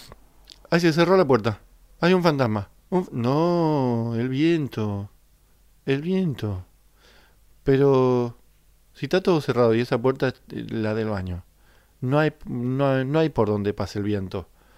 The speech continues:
"No, bueno, pero el viento se busca sus, sus recovecos y pasa y, y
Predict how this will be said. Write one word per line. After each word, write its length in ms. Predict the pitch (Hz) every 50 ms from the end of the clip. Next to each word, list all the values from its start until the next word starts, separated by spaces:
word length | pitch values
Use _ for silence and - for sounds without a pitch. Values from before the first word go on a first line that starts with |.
| _ _ _ _ _ _ _ _ _ _ _ _ _ _ _ _ _ _ _ _
"No, 220 | 101 98 87 85 85
bueno, 340 | 87 90 98 113 127 117 87
pero 160 | - 82 85
el 100 | 87 85
viento 320 | 85 95 101 110 127 - 170
se 100 | 143 113
busca 440 | 98 101 113 123 - - - 92 80
sus, 460 | - - 95 92 87 82 - - - _ _ - - - - - - - _ _ _ _
sus 460 | - 107 98 - - - - - - - - - 123 117 - 110 107
recovecos 760 | - 98 92 - - 107 135 160 165 165 160 - 269 - -
y 40 | 107
pasa 380 | - - 123 147 - - 208
y, 200 | 160 113 98 90 101 - -
y 160 | 110 101 90